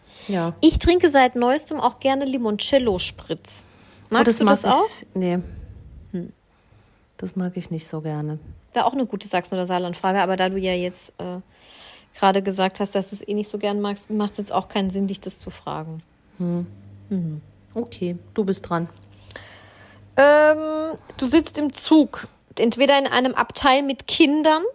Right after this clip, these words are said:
Speaker 2: oder in einem Abteil mit einem lauten Junggesellenabschied?
Speaker 1: Kann ich das irgendwie eingrenzen, welche Tageszeit wir haben und wo ich hinfahre?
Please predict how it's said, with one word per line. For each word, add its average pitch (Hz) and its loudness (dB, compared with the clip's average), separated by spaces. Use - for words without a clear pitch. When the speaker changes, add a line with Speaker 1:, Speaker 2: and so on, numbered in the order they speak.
Speaker 2:
oder 285 6
in 262 0
einem 262 -2
Abteil 254 0
mit 247 -6
einem 233 -2
lauten 226 0
Junggesellenabschied? 214 -6
Speaker 1:
Kann 214 2
ich 233 -4
das 220 0
irgendwie 208 4
eingrenzen, 254 2
welche 214 4
Tageszeit 214 2
wir 214 4
haben 196 4
und 190 -2
wo 165 0
ich 170 -2
hinfahre? 277 4